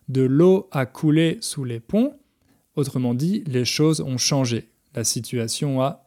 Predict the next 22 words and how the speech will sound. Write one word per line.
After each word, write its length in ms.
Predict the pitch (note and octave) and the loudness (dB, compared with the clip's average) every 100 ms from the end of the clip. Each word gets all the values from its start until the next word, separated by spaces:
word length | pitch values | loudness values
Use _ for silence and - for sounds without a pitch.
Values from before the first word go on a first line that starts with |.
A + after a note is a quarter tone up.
| - | 0
évolué. 480 | C#3+ C3+ A#2+ A2+ - _ _ _ _ _ _ _ D#3 | 0 2 0 -4 -10 _ _ _ _ _ _ _ -2
J'ai 160 | C3+ | 0
pas 220 | D3+ B3+ | 2 2
réussi 440 | G#3 F3 D#3 G3+ G3 | 2 2 0 0 0
à 120 | C3 | 0
trouver 420 | - D3 C3+ D#3+ | -4 -6 0 0
d'études 540 | C3+ C3+ - E3 C#3+ C3 | 0 -2 -2 -2 -2 -6
plus 360 | _ - G#3+ | _ -2 0
récentes 680 | F#3+ D3+ C3+ - D#3 D#3+ - | 2 2 0 0 -2 -4 -6
de 300 | C3+ B2+ A#2+ | -6 -4 -2
l'O 240 | A#2 C3 C3 | 0 2 2
M 180 | B2+ | 2
S, 400 | F3 A#3+ - - B2+ B2 - | 0 -2 -4 -4 -6 -8 -10
je 120 | - | -10
crois 300 | - B2+ B2 | -6 -6 -4
pas 260 | G3 A3 G#3+ - _ - | 2 2 2 -4 _ -8
qu'ils 360 | D#3 C3 B2 | -6 -4 -4
en 220 | C3+ C3+ | -4 -2
aient 160 | D3+ D#3+ | -2 -2
publié 720 | D#3 C#3+ B2 B2+ C3 C3 C3+ | -4 -8 -6 -8 -6 -4 -2
d'autres 680 | B2 C3+ G3 A3+ - C#3 A#2+ | -2 -2 -2 -4 -6 -4 -4
depuis, 840 | A#2 B2+ A#2+ - C#3+ C3+ C#3 C#3+ | -6 -6 -6 -6 -6 -4 -2 -4